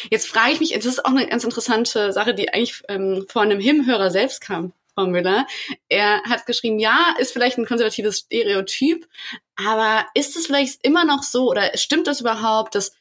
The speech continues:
Frauen attraktive Körper haben und so ziehen sie sexuell Männer an, so wie Sie es gerade beschrieben haben? Da sind dann Frauen in schöner Unterwäsche im Fernsehen zu sehen und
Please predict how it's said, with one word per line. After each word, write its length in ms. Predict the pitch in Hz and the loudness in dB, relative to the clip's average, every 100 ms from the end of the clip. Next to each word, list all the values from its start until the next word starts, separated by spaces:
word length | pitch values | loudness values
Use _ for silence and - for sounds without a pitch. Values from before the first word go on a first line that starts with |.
| _ _ | _ _
Frauen 520 | - - 185 240 285 | -12 0 2 4 2
attraktive 400 | - 208 202 180 | 0 -4 -4 -4
Körper 500 | 165 226 269 269 233 | -2 0 0 0 -4
haben 400 | 220 214 226 220 | 0 0 0 0
und 340 | 226 170 180 165 | -2 0 -4 0
so 200 | 226 277 | 2 2
ziehen 280 | 277 254 240 | 0 0 0
sie 80 | |
sexuell 320 | 226 202 202 170 | 0 -2 0 2
Männer 240 | 175 240 | 2 2
an, 220 | 262 359 | 2 2
so 140 | 269 190 | 2 2
wie 40 | |
Sie 60 | 180 | 0
es 80 | 165 | 0
gerade 160 | 175 | -2
beschrieben 400 | - - 196 220 | 0 -2 0 -2
haben? 360 | 240 220 269 330 | 0 2 2 2
Da 100 | 240 | 2
sind 260 | 165 165 165 - _ _ | 2 0 0 -8 _ _
dann 420 | - 190 170 165 - _ _ _ _ | -4 0 2 0 -4 _ _ _ _
Frauen 580 | 170 170 175 170 170 - _ | 2 2 2 0 -4 -8 _
in 380 | 196 180 165 165 - | -4 0 0 0 -6
schöner 400 | - 220 165 - | -4 0 0 0
Unterwäsche 560 | 190 214 247 233 - 269 269 | 0 0 2 2 4 2 2
im 100 | 262 | 0
Fernsehen 320 | 262 240 247 | 0 0 0
zu 100 | 254 | -2
sehen 280 | 240 262 277 - - - | 0 2 0 -6 -18 -4
und 260 | 220 214 | -2 -2